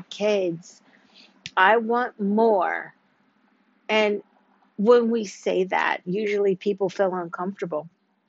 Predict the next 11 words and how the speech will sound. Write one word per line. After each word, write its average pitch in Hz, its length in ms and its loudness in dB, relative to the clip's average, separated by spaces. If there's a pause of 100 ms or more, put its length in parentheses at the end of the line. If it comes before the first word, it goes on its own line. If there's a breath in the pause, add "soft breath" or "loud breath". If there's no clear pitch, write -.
(340)
in 190 180 2
saying 180 300 -2
they 175 140 -2
want 160 300 -4
more 185 300 -2
because 180 560 -4 (1600)
many 208 420 4
have 185 260 4
been 175 200 0
taught 175 380 0 (540 loud breath)
that 185 260 4